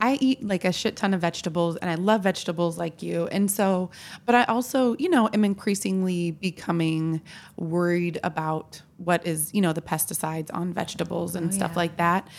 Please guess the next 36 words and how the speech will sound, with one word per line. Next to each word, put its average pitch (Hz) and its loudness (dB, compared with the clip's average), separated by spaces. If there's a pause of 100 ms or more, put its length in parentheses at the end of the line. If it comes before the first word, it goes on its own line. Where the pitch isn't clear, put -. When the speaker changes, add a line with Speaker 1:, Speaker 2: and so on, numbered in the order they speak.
(320)
Speaker 1:
And 214 6
so, 185 4 (140)
two-part 262 2
question. 170 -4 (300)
How 220 2
do 285 2
you 330 4
grow, 180 2 (100)
what, 220 2
what 330 4
are 392 4
good 247 6
vegetables 180 0
for, 220 2 (420)
m-, 220 2 (160)
like, 202 4
a 208 2
person 202 0
like 170 0
me 170 2
that 160 0
isn't 208 0
necessarily, 220 0
like, 165 -2
an 170 0
expert, 208 -2
but 185 -6
not 175 -4
a 180 -10
complete 185 -6
idiot 160 -4
when 170 -2
it - -8
comes 165 -2
to 175 -6
growing 165 -2